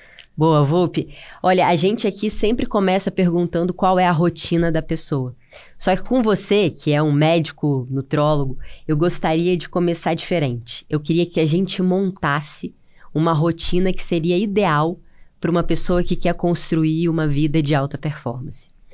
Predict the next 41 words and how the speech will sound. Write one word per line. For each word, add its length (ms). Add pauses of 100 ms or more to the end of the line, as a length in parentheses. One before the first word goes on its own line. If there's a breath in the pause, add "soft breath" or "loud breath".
(360 loud breath)
Então, 460
pensando 440
ali 200
desde 320
o 40
momento 440
que 100
ela 140
acorda, 680
que 220
horas 220
ela 160
deveria 340
acordar, 600
dormir, 520
alimentação. 800 (320 loud breath)
E 80
é 80
óbvio 320
que 140
a 40
gente 220
vai 140
tentar 320
aqui 480
construir 440
esse 160
mundo 220
ideal. 420
E 120
a 20
gente 220
sabe 280
que 100
as 80
pessoas, 520
no 80
dia 160
a 40
dia 200
delas, 380